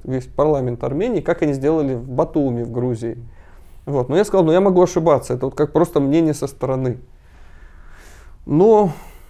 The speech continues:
в общем, как я понял, как я вспоминаю, ну, мне сказали, что, ну, конечно, все эти моменты учитываются, что работают в команде профессионалы там и так далее, и что никто не бросит арцахцев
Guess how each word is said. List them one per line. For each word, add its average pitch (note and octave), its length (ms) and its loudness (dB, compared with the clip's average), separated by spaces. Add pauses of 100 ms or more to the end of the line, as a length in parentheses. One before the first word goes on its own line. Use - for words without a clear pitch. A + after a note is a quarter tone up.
(280)
в C#3 260 -4
общем, C3+ 300 -2
как D#3 200 4
я D3 80 2
понял, B2 840 0 (380)
как B2+ 160 -8
я B2 60 -8
вспоминаю, C3+ 580 0
ну, C#3+ 120 -2
мне D3 180 -2
сказали, C#3 460 0
что, C#3 240 -6
ну, C3+ 100 -4
конечно, F3 380 2
все - 180 -2
эти B2+ 160 -4
моменты C3+ 520 -2
учитываются, E3+ 760 -2
что - 180 -6
работают C3 420 -2
в - 40 -20
команде A#2+ 380 -6
профессионалы D#3 800 -6
там B2 240 -8
и A#2+ 40 -12
так B2 200 -8
далее, F3 500 -2
и - 20 -6
что C3+ 240 -10
никто C#3 480 0
не B2 200 -4
бросит C3+ 440 -4
арцахцев F3 640 -2